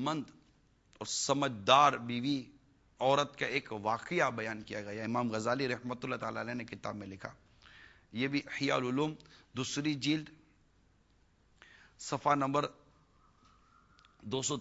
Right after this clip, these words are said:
تئیس پر ہے یہ واقعہ۔ بڑا سمجھنے والا واقعہ ہے،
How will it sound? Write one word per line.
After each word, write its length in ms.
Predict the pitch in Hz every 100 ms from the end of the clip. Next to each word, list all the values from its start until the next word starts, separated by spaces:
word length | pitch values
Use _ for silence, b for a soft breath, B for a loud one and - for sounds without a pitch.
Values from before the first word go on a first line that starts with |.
| -
تئیس 300 | 123 143 -
پر 140 | 123
ہے 120 | 110 - - - -
یہ 100 | 113
واقعہ۔ 440 | 107 107 - 123 139 - _ _ _ _ _ _ _ _ _ _ _ _ _ _ b b b b b
بڑا 220 | 151 202 165 - - - _ _ _ _
سمجھنے 520 | - - 160 190 170
والا 220 | 143 120 107
واقعہ 320 | 101 92
ہے، 80 | 104